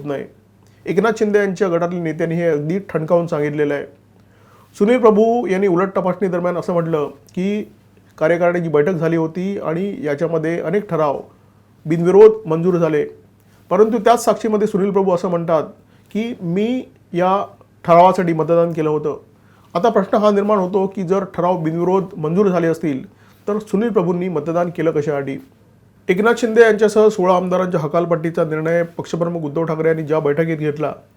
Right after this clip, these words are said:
त्या बैठकीबद्दल सुद्धा मतमतांतरे आहेत. उद्धव ठाकरे यांचं असं म्हणणं आहे की ही बैठक व्हिडिओ कॉन्फरन्सिंगद्वारे झाली, तर याचिकाकर्ते सुनील प्रभू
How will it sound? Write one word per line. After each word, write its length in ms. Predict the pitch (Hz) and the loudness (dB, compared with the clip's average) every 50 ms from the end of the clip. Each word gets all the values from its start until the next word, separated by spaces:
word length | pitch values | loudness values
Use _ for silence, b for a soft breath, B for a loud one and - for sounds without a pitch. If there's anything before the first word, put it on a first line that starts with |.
| b b b b b b - | b b b b b b 0
त्या 420 | - 214 240 262 - - - - 175 - - | 2 2 2 2 0 -2 -6 -12 -18 -6 0
बैठकीबद्दल 680 | 156 160 170 165 202 202 233 220 214 196 175 180 196 190 | 2 2 2 2 0 -2 0 0 0 0 0 0 -2 -2
सुद्धा 420 | 190 202 170 185 185 190 196 202 - - - - - - | -2 -2 -2 0 0 0 0 -2 -4 -8 -12 -20 -10 -6
मतमतांतरे 640 | 147 160 160 190 185 170 185 180 170 165 165 160 160 | -4 -2 -2 -2 -2 0 -2 -2 0 0 0 0 0
आहेत. 160 | 151 147 143 - - _ _ _ _ _ _ _ _ _ _ _ - - | 0 -2 -4 -6 -10 _ _ _ _ _ _ _ _ _ _ _ -12 -4
उद्धव 200 | 156 175 208 202 | 2 4 4 4
ठाकरे 480 | 196 190 180 185 190 196 196 196 202 | 4 2 0 0 2 2 0 0 0
यांचं 260 | 170 165 160 170 185 | 0 0 0 0 -2
असं 120 | 180 180 185 | -2 -2 -2
म्हणणं 220 | 170 170 165 170 | -2 -2 0 0
आहे 100 | 175 175 | 0 0
की 120 | 160 170 165 | -2 -4 -4
ही 100 | 160 175 | -4 -2
बैठक 260 | 160 160 156 165 170 | -2 -2 -2 -2 -2
व्हिडिओ 280 | 151 143 139 160 175 | -2 0 0 2 4
कॉन्फरन्सिंगद्वारे 760 | 175 170 165 160 190 175 175 165 175 180 165 165 160 160 165 160 | 4 2 2 0 -2 -2 -2 -2 -4 -4 -2 0 0 2 2 2
झाली, 300 | 156 160 151 143 135 - - - b b b b b b | 0 0 -2 -2 -4 -6 -8 -12 b b b b b b
तर 80 | 180 180 | 0 2
याचिकाकर्ते 880 | 160 156 147 147 - 185 202 196 185 185 170 175 190 185 185 185 180 - | 2 2 2 2 0 -2 0 0 0 -2 -4 -2 -2 -2 -2 -2 -4 -6
सुनील 280 | - - 175 190 208 | -6 -4 -2 -2 0
प्रभू 340 | 175 180 165 165 156 143 | 0 0 0 0 -2 -2